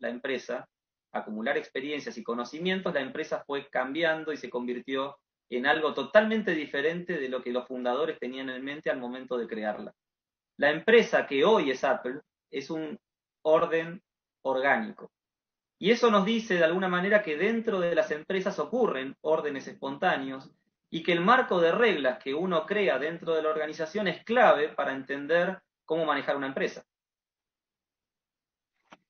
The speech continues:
Decimos en el punto ocho que precisamente esa vida que proviene de los órdenes espontáneos puede transformar la empresa internamente a medida que sus miembros acumulan nuevas experiencias y generan nuevos conocimientos,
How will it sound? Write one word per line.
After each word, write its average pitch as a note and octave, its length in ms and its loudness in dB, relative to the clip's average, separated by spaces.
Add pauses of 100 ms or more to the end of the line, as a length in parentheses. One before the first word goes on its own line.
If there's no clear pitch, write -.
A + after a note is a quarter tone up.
(100)
Decimos A#3+ 460 2
en G3 60 2
el F#3+ 100 0
punto G#3 240 8
ocho A3+ 200 8
que F#3+ 120 4
precisamente G3+ 640 6
esa F#3 240 6
vida G3 380 6
que D3 100 0
proviene D#3+ 400 4
de C3+ 80 2
los C3 160 2
órdenes E3 320 2
espontáneos F#3 560 0
puede E3 260 6
transformar D3 600 2
la D#3+ 80 2
empresa E3 340 -2
internamente F3+ 840 0
a C#3 100 -2
medida E3+ 360 4
que D#3+ 80 -6
sus C3+ 200 -8
miembros E3 360 -2
acumulan C#3+ 480 2
nuevas C#3+ 280 0
experiencias F3 640 0
y B2 60 -8
generan C#3 360 0
nuevos C#3 240 0
conocimientos, F3+ 880 0